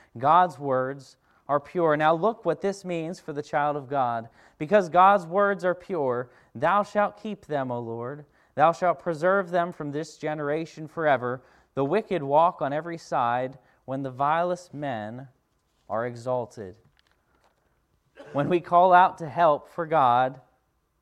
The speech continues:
to help us, note in verse seven, he keeps us and he preserves us.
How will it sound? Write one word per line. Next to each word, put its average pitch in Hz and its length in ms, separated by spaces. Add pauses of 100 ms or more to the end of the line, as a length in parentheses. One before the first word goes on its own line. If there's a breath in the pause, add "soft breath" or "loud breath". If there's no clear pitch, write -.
(560)
to 139 120
help 139 300
us, 117 400
note 117 200
in 113 100
verse 127 240
seven, 110 440 (760)
he 135 160
keeps 135 400
us 92 400 (760)
and 143 100
he 156 80
preserves 151 600
us. 104 400